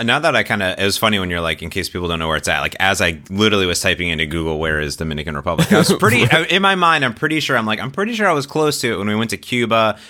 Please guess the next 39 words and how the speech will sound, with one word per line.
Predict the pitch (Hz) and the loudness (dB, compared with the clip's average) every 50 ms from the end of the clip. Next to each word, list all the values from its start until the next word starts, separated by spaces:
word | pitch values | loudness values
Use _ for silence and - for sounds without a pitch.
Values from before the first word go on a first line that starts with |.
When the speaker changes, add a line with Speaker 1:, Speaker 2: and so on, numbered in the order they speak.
| - - _ | -20 -20 _
Speaker 1:
It's | - - | -12 -4
next | - 123 127 - | 0 0 0 2
day, | - 147 | 0 0
I | - 123 127 | 2 2 4
was, | 135 139 131 | 4 2 0
in | 139 - 160 170 | 2 2 2 4
my | 175 170 | 4 4
mind, | 160 151 143 135 | 4 4 4 4
I | 127 | 4
go, | 113 110 107 | 2 2 0
"I'm | - 107 107 101 | 0 0 -2 -4
pretty | - - - 120 117 127 135 | -4 -2 0 2 2 2 0
sure | 127 - 131 | 0 0 0
it's | 110 95 - | 0 0 0
right | 107 98 95 95 90 | 0 2 2 2 2
next | 92 95 - - | 0 -4 -4 -2
to | - 98 | -4 -2
Haiti." | 95 95 87 80 78 76 71 - | -2 -2 -2 -2 -4 -6 -8 -6
And | - 92 | -2 0
it | 110 143 | 2 2
is | 180 147 | 2 2
right | 127 104 | 0 -2
next | 87 85 82 - | -2 -4 -6 -8
to | - 82 | -8 -8
Haiti | 80 78 76 76 78 71 - - - - - - - | -6 -6 -6 -6 -8 -8 -10 -14 -20 -20 -20 -10 -4
and | - 107 107 | -2 -2 2
Puerto | 117 113 98 90 | 2 2 2 2
Rico. | 92 101 107 107 95 80 78 78 80 - _ _ - _ _ - | 2 0 0 0 0 -2 -2 -2 -4 -8 _ _ -20 _ _ -2
Um, | - 98 95 95 | 0 2 2 2
how | 92 92 - 190 233 | 2 2 2 2 2
is | 254 208 | 2 2
the | 185 151 131 | 2 2 4
area? | 151 202 240 190 113 95 87 80 | 4 4 4 4 4 2 2 2
Like, | 78 90 98 - | 0 0 -2 0
is | 113 113 110 104 | 0 0 0 0
it, | 113 113 110 104 95 - - | 0 0 0 0 -2 -4 -4
is | - 107 101 | -2 -2 0
it, | 113 113 | 2 2
a, | 107 104 101 | 2 2 0